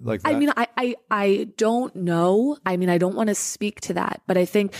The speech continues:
Speaker 2: sometimes it's sort of this idea that, like, we don't even question it, right? It becomes like, "Well, this is what, just what you do." And now I think that more people are questioning it. Um, you know, we're not j-, sort of, dad is not handing,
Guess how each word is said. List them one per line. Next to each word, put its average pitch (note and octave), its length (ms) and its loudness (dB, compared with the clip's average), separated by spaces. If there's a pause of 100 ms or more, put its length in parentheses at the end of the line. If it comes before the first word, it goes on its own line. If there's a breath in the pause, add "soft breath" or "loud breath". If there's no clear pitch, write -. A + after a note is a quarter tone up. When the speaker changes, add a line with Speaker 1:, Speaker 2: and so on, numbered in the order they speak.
(120 loud breath)
Speaker 2:
sometimes B3 480 0
it's - 140 0
sort F#3+ 220 2
of E3+ 160 0
this E3+ 180 0
idea E3+ 400 2
that, D#3+ 320 0 (680 soft breath)
like, G3+ 360 -2
we A3 100 4
don't B3 80 2
even G#3+ 180 2
question C4 380 -2
it, - 180 -6
right? F3+ 140 4
It F#3+ 120 4
becomes F#3 300 0
like, F3 160 0
"Well, F3+ 80 2
this E3 140 -4
is E3+ 60 -4
what, F3 100 -2
just F3 140 0
what E3 100 2
you D#3 100 2
do." F#3 480 2 (320 loud breath)
And F3 500 2 (140)
now G3 400 4
I F3+ 120 4
think F3 360 -2
that E3+ 160 0
more E3 160 2
people D#3+ 400 -2
are D#3+ 220 4
questioning C#3+ 640 -2
it. D3 240 0 (260 loud breath)
Um, D3+ 340 2 (100)
you E3+ 100 4
know, D#3+ 100 4
we're D3+ 120 4
not D#3 320 2
j-, - 380 -6
sort - 200 0
of, - 260 -2 (500)
dad D#3 260 2
is D#3 140 2
not D#3 240 2
handing, D3+ 840 0